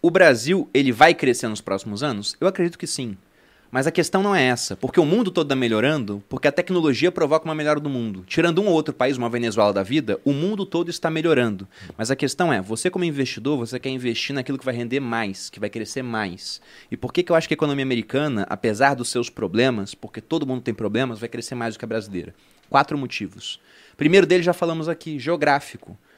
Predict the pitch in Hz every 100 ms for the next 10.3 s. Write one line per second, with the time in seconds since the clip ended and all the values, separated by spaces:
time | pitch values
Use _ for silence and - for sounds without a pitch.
0 | _ _ - 120 147 139 165 185 190 156
1 | 127 139 147 - - 123 117 117 110 117
2 | 113 120 107 101 110 101 101 98 92 87
3 | - - 95 180 165 165 147 147 123 151
4 | 120 120 113 120 107 98 95 - 156 -
5 | 143 123 - - 104 135 120 123 107 101
6 | 107 98 98 123 151 120 110 107 107 -
7 | - 135 120 120 113 104 101 147 131 120
8 | 113 113 _ - - 135 - 156 147 165
9 | 170 175 147 - 214 180 170 - - 147
10 | 123 139